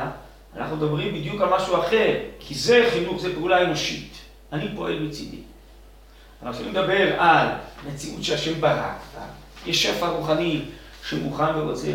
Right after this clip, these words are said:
להופיע עלינו, אז אם כן, הדבר שבעתיד יופיע כבר קיים עכשיו. רק שבינתיים הוא עוד לא מצליח לרדת ולהופיע בעולם, כי אנחנו לא ראויים לקבל אותו, אבל הוא כבר קיים עכשיו.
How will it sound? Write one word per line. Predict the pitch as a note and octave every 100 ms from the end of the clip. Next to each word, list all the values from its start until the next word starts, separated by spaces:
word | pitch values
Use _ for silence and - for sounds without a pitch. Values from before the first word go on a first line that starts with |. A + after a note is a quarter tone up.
| C#3
להופיע | B2+ A#2 - -
עלינו, | B2 G#2+ - - - D3+ D3+ - - - - - - - -
אז | A#2 A2 A2 -
אם | -
כן, | - C4+ C#4 A#3 A3+ A#3 - - - - - - - -
הדבר | C3+ D#3 D3 A#2+ - - - - - - D#3+ - A#3 -
שבעתיד | D#3+ D#3 - - - C#4+
יופיע | A#3 A#3+ A#3 C#4 A#3+
כבר | - -
קיים | F#3+ G3+ A#3+
עכשיו. | - - - - - - - - - - - - -
רק | -
שבינתיים | - - A#3 A#3 D4 E4+ - -
הוא | F#3
עוד | F3
לא | A#3
מצליח | A#3 - C#4 -
לרדת | - G3 C4+ B3 -
ולהופיע | F3 F3 - -
בעולם, | - - - -
כי | -
אנחנו | A#3+ A#3+
לא | C4+ C4+
ראויים | C#4
לקבל | C4+ C4+ D4 D#4+
אותו, | C#4+ - - -
אבל | D#3+
הוא | F#3+
כבר | -
קיים | A3+ A#3+ C#4+
עכשיו. | C#4 C#4+ B3 A#3+